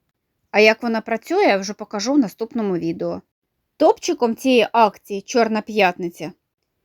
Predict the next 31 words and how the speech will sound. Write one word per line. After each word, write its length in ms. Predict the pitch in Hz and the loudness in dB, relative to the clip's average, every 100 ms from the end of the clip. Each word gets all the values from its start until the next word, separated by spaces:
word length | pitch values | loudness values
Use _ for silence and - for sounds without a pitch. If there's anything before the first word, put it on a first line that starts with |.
| _ | _
є 220 | 233 247 233 | 0 2 4
знижка 440 | 247 370 - 208 | 4 4 2 -4
на 140 | 202 | -4
чай 260 | 190 254 262 | -2 2 2
Ловаре, 500 | 240 226 214 190 190 _ - | 2 2 0 -2 -6 _ -6
велика 420 | 220 247 226 190 | 2 4 2 -2
коробка 640 | - 196 240 339 - 196 - | -4 0 2 0 -6 -18 -10
на 120 | 202 | -8
тридцять 340 | 208 208 - 185 | -4 -4 -2 -4
дві 160 | 202 | -2
штучки. 560 | - - 170 - - - _ _ _ _ _ _ _ - | -4 -6 -10 -10 -14 -20 _ _ _ _ _ _ _ -4
А 100 | 233 | 0
на 140 | 262 | 2
шоколад 680 | 277 302 320 311 240 202 - _ | 2 0 4 6 6 4 -2 _
та 80 | 240 | -4
інші 400 | - 269 240 254 | 0 2 2 -2
смаколики, 760 | 262 269 - 254 196 180 180 - | -2 -2 0 2 2 -2 -12 -10
які 360 | 220 220 - 254 | 0 0 2 0
є 200 | 247 220 | 2 2
в 40 | |
наявності 840 | 214 233 226 196 214 277 - - - | 2 0 2 2 2 -2 -2 -8 -4
у 120 | 220 | -2
великому 460 | 214 202 196 202 190 | 2 0 0 -2 -4
асортименті, 960 | - 202 - 220 233 339 - - 190 _ _ _ - | -4 -8 -6 -2 2 2 0 -8 -14 _ _ _ 0
також 400 | 254 254 240 208 | 2 4 2 2
знижка 560 | 226 285 427 - 214 208 | 2 4 4 0 -10 -10
і 100 | 240 | -6
продаються 600 | 220 208 214 294 403 214 | -2 0 0 0 -2 -4
за 140 | 202 | -4
привабливими 720 | 208 196 208 240 233 220 214 | -2 2 4 4 2 0 -2
цінами. 580 | 208 - 196 190 185 185 | -4 -6 -4 -4 -4 -8